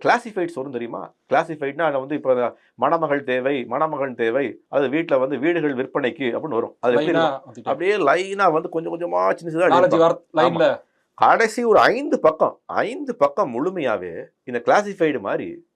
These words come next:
Speaker 1: இந்த வழிப்பறி கொலை பத்தி எழுதியிருக்கு. இ-, இ-, இரண்டாவது செகண்ட் ஸ்ட்ரீட், தேர்ட் கார்னர், ஒருத்தன் வந்து கத்தியை காட்டி இவ்வளவு ரூபா க-, இ-, இது பண்ணிட்டான். நான்காவது ஸ்ட்ரீட், மூன்றாவது கார்னர், அங்க ஒருத்தன் துப்பாக்கியை காட்டி ஒருத்தரை இது பண்ணிட்டான். ஒருத்தன் ஒருத்தரை காதை அறுத்துட்டான்,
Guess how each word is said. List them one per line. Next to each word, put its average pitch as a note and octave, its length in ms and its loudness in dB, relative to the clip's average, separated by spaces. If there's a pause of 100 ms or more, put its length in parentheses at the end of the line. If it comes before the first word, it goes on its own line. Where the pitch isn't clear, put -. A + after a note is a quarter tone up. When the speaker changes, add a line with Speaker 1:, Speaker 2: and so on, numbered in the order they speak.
(180)
Speaker 1:
இந்த C3+ 160 -2
வழிப்பறி F3 380 0
கொலை C3+ 220 -6
பத்தி A#2 220 -10
எழுதியிருக்கு. G#2 320 -8 (1040)
இ-, A#2 280 -4
இ-, A2+ 160 2
இரண்டாவது D#3+ 760 2
செகண்ட் C3+ 200 -2
ஸ்ட்ரீட், E3 400 -6 (380)
தேர்ட் D#3+ 220 6
கார்னர், B2+ 480 2 (540)
ஒருத்தன் D#3+ 380 2
வந்து B2 180 -2
கத்தியை C3+ 320 0
காட்டி A2 260 2
இவ்வளவு A#2+ 220 -2
ரூபா B2+ 180 0
க-, G2+ 260 -6
இ-, F#2+ 320 -6
இது A2 200 -8
பண்ணிட்டான். E2 220 -14 (520)
நான்காவது D3 680 4
ஸ்ட்ரீட், B2+ 280 -10 (140)
மூன்றாவது D3 500 0
கார்னர், A#2 480 0
அங்க C3 220 -4
ஒருத்தன் A#2+ 240 -4
துப்பாக்கியை C#3+ 380 0
காட்டி A2+ 240 2
ஒருத்தரை A2+ 320 -2
இது F#2 240 -10
பண்ணிட்டான். - 200 -14
ஒருத்தன் C#3+ 280 -4
ஒருத்தரை A#2+ 320 0
காதை C#3 340 4
அறுத்துட்டான், - 340 -10